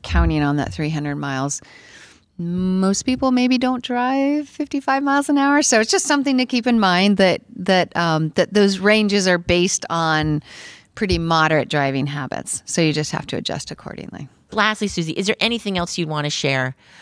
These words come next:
Speaker 2: about your driving experience or anything you'd want to say to somebody who's on the fence about going electric?
Speaker 1: I think if you're concerned about the cost of the car,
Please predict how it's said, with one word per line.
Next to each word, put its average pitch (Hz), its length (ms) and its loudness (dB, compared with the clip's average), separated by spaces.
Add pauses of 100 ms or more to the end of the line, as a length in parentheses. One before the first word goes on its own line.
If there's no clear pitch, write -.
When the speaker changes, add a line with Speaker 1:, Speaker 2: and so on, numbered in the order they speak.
(120)
Speaker 2:
about 147 460 -2
your 147 220 -2
driving 160 400 -2
experience 156 640 -4
or - 80 -6
anything 165 320 -4
you'd 151 240 -6
want 151 260 -6
to - 200 -8
say 165 320 -2
to - 140 -6
somebody 151 460 -4
who's 180 160 -4
on 151 140 -2
the 143 80 -6
fence 143 320 -6
about 127 220 -6
going 131 260 -6
electric? - 500 -10 (460)
Speaker 1:
I 202 80 -2
think 220 240 -2
if - 160 -4
you're 190 420 0 (320)
concerned 196 800 2
about 214 300 0
the - 80 -2
cost - 800 -4
of 277 260 -6
the 285 120 -2
car, 285 640 0